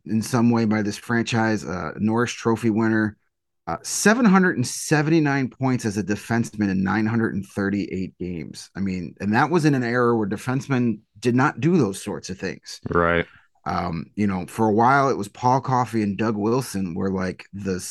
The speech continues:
Speaker 1: the standard as, for, for as far as offensive defensemen go. So, um,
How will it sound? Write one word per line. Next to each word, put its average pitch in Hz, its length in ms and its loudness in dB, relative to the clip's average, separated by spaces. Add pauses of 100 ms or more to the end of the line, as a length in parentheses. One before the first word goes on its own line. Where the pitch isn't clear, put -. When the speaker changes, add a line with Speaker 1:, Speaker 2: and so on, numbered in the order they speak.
(140)
Speaker 1:
the 95 80 -10
standard 104 680 -2 (360)
as, 95 140 -8
for, 95 140 -8 (260)
for 101 160 -4
as 87 160 -6 (160)
far 104 240 0
as 95 220 -6
offensive 104 480 -2
defensemen 92 580 -6
go. 62 240 -10
So, 85 460 -8 (760)
um, 85 460 -6